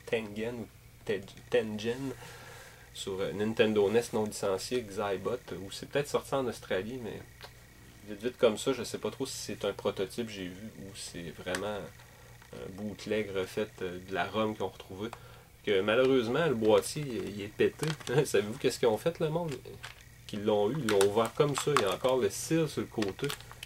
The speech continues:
Ils savaient pas comment ouvrir un C D. Ils l'ont vraiment ouvert.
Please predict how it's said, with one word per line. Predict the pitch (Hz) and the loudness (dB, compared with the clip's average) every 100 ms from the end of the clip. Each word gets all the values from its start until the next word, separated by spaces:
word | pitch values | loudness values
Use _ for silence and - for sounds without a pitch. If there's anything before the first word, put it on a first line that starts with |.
| - | -12
Ils | - - - - | -10 -10 -8 -4
savaient | - 101 | 2 2
pas | 107 156 | 6 6
comment | 156 139 | 6 6
ouvrir | 131 139 151 131 | 6 6 6 6
un | 107 | 4
C | - 117 117 | 2 2 2
D. | 135 143 113 - - - | 2 0 -8 -12 -6 -4
Ils | - | 4
l'ont | 101 | 4
vraiment | 101 110 143 131 - - - - | 6 4 4 6 4 2 -10 -10
ouvert. | 107 120 143 120 | 0 2 4 2